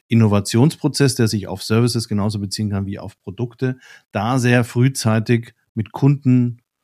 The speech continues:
schon zu arbeiten, um ein Gefühl dafür zu gehen, vor allem auch zu bekommen, in welche Richtung was geht und dann in der Weiterentwicklung die Kunden zu beteiligen. Hast du da Beispiele, wo du sagst,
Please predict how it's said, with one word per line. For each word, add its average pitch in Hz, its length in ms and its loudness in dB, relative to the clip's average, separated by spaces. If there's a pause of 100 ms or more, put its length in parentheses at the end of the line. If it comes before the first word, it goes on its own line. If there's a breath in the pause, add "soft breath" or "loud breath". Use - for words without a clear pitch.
(120)
schon 113 440 0
zu - 160 -6
arbeiten, 120 760 2
um 113 220 -2
ein 107 160 -6
Gefühl 107 340 -4
dafür 110 300 -2
zu 104 180 -8
gehen, 107 280 -4
vor 107 180 -6
allem 165 180 2
auch 120 140 2
zu 104 240 -4 (160)
bekommen, 107 360 0
in 101 140 -6
welche 104 260 -4
Richtung 123 340 0
was 98 220 -4
geht 95 300 -8 (300 soft breath)
und 107 180 0
dann 101 160 -2
in 101 100 -4
der 95 120 -4
Weiterentwicklung 98 720 -6
die 92 100 -10
Kunden 98 340 -6
zu 92 120 -8
beteiligen. 90 680 -10 (500 loud breath)
Hast - 200 -8
du 135 40 -4
da 123 320 0
Beispiele, 143 560 0
wo 131 80 -2
du 123 80 0
sagst, 117 360 -2